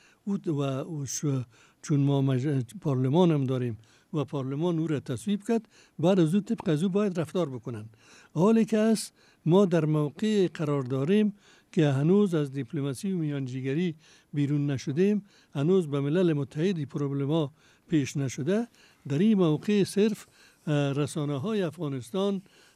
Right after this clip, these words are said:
وظیفهٔ خود انجام می‌تن، مردم بیدار می‌سازند،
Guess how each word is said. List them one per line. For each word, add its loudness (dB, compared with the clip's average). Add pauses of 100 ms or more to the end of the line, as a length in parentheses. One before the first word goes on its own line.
وظیفهٔ 0
خود -2
انجام 2
می‌تن، 0 (400)
مردم 0
بیدار -2
می‌سازند، -2